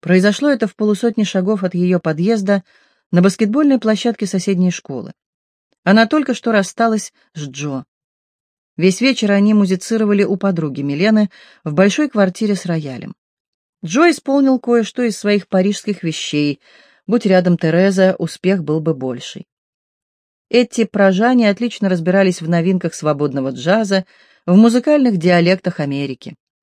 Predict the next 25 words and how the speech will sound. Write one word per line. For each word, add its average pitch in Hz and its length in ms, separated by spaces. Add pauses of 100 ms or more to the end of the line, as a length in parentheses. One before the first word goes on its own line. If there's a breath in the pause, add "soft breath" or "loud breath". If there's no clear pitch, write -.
(340)
В - 60
компании 151 480
Милены 170 500 (340 loud breath)
Джо 233 240
чувствовал 247 460
себя 214 260
моложе. 143 540 (540)
Они 262 220
наигрывали 208 640
друг 185 240
другу, 180 340
напевали. 165 720 (440)
Милена 262 320
командовала. 147 760 (480 loud breath)
Её 262 300
румянец 294 440
словно 240 360
поджигал 208 540
всех. - 540 (760)
Невольно 202 480
Джо 175 200
сравнивал 196 500
её 180 280
с - 140
Магдой. 143 500